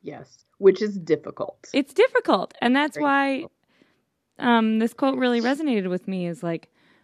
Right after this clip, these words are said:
Speaker 2: "Oh man, how often have I accidentally done that?"
Speaker 1: Right.
Speaker 2: By thinking to myself, like, "Oh, they can't handle this." Or like, y-,
Speaker 1: Yeah.
Speaker 2: you know, like, ah.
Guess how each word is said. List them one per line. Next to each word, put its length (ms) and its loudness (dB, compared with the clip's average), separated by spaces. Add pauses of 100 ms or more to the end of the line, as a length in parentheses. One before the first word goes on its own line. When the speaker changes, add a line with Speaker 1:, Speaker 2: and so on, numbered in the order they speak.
(120)
Speaker 2:
"Oh 100 -4
man, 460 0
how 260 -6
often 300 -2
have 140 0
I 140 2
accidentally 760 -4
done 240 -14
that?" 240 -14 (560)
Speaker 1:
Right. 280 -12 (260)
Speaker 2:
By 160 4
thinking 300 2
to 80 2
myself, 360 0
like, 240 0
"Oh, 420 2
they 140 -2
can't 260 -4
handle 280 -2
this." 400 -8 (1800)
Or 180 2
like, 360 -2
y-, 140 -4
Speaker 1:
Yeah. 160 -8 (180)
Speaker 2:
you 100 0
know, 260 4
like, 260 -2 (280)
ah. 300 -6